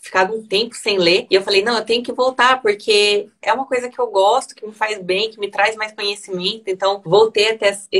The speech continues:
essa rotina de novo pra poder ler os livros que eu gosto, que é uma coisa que eu tinha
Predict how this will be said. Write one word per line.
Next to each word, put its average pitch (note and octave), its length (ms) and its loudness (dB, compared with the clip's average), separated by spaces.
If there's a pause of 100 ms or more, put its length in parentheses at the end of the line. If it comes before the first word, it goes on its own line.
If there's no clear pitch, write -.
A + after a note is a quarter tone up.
(420)
essa F3 260 -4
rotina F#3+ 460 -2
de F#3 140 -4
novo F3 280 -2
pra - 120 -10
poder E3+ 460 0
ler E3 140 -2
os D#3+ 120 -6
livros D#3+ 280 -8
que - 80 -6
eu D#3+ 60 0
gosto, D#3 560 4 (100)
que - 60 -10
é E3 40 -2
uma F3 100 -4
coisa F3 180 -2
que F3 100 -6
eu F3 80 0
tinha F3+ 720 -2